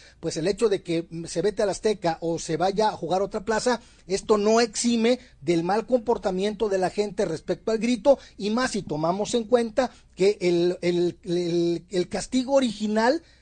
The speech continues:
fue precisamente por el grito homofóbico en el Estadio Jalisco, en el preolímpico de la concacaf. Y como comentario al calce, sería un error traer a la selección mexicana a Guadalajara,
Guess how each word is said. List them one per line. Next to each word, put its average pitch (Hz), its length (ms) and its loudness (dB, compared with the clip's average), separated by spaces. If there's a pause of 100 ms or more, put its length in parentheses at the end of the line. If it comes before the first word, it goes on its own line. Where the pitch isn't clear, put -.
(120)
fue 196 180 2
precisamente 214 880 0 (180)
por 165 160 -2
el 160 100 -4
grito 214 320 0
homofóbico 208 760 2
en 269 260 2
el 285 120 4
Estadio 208 460 0
Jalisco, 180 540 -2 (220)
en 202 200 -2
el 208 120 0
preolímpico 170 640 -4
de 160 140 -2
la 151 140 -2
concacaf. 175 600 -4 (220)
Y 147 80 -10
como 165 320 -6
comentario 160 540 -2
al 202 120 -2
calce, 220 420 -2 (140)
sería 175 460 0
un 214 300 0
error 208 500 6 (220)
traer 170 320 2
a 208 60 0
la 175 120 2
selección 170 400 -2
mexicana 185 440 -2
a 160 40 2
Guadalajara, 175 640 0